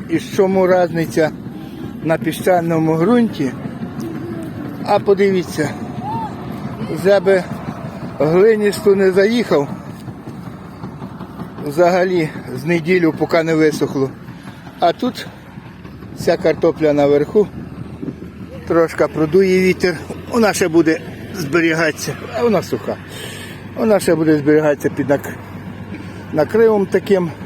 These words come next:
під навісом, висохне, перебереться, но вродила непогано. Кажуть, що тримають цей сорт давно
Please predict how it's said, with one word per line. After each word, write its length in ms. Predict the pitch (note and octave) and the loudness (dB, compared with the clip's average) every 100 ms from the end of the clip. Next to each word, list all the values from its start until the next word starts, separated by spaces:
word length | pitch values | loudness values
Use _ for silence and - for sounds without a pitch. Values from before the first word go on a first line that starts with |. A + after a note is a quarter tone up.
| - - - - - - - - | -14 -14 -14 -14 -14 -14 -14 -2
під 120 | E3 | 0
навісом, 600 | C#3 D#3 G#3 F#3+ - E3+ - - - - - - - - - - - - | 2 4 4 4 4 2 0 -12 -14 -14 -14 -14 -14 -14 -12 -12 -12 -6
висохне, 680 | - F#3+ F#3 F#3+ E3+ E3+ E3 - - | 4 4 6 2 2 2 0 -2 2
перебереться, 840 | F3 E3 D3+ E3+ F#3 - F3 D3+ - - - - - - - - - - | 4 4 4 4 4 2 0 0 -2 -12 -12 -12 -12 -12 -12 -12 -12 -6
но 160 | E3 E3 | 0 4
вродила 560 | E3 D#3+ F#3 G3+ G3 F3+ - - - - D3 | 4 4 4 4 2 0 -6 -10 -10 -6 -2
непогано. 680 | D#3+ F3 F3+ E3 D3+ C#3 - | 2 2 2 2 2 0 2
Кажуть, 320 | G#3 F#3+ F#3 | 2 4 0
що 100 | F3 | 0
тримають 480 | G3 F#3+ F3+ E3 - | 2 2 4 2 4
цей 220 | F3 D3 | 2 2
сорт 300 | - F#3+ F3 G#2+ - - - - D3 | 0 4 4 2 -8 -8 -8 -4 2
давно 340 | E3+ F#3 B3 | 4 4 2